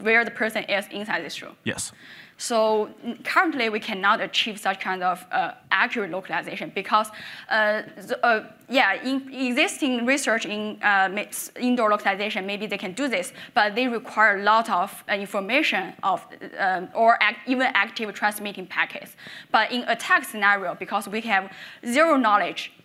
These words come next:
Speaker 1: of all those, uh, Wi-Fi signals, so what we can do is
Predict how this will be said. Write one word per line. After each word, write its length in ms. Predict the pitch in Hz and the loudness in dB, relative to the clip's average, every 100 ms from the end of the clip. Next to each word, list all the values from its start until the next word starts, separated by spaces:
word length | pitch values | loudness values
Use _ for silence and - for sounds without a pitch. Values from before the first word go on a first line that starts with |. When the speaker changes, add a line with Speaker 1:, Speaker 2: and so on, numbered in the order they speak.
| _ | _
Speaker 1:
of 240 | 202 202 | 2 2
all 180 | - 196 | 2 2
those, 280 | 214 214 - - | 2 -2 -4 -2
uh, 300 | 175 151 147 - | 0 0 -4 -8
Wi-Fi 420 | 202 214 220 185 | 0 0 2 -2
signals, 560 | 185 214 180 156 - - - | -2 -8 -8 -8 -10 -12 -18
so 400 | - - 175 165 151 - | -10 -2 0 -2 -6 0
what 240 | 202 202 | 2 2
we 100 | 208 | -6
can 200 | 214 196 | -4 -4
do 120 | 214 | -4
is 240 | 175 - | -6 -8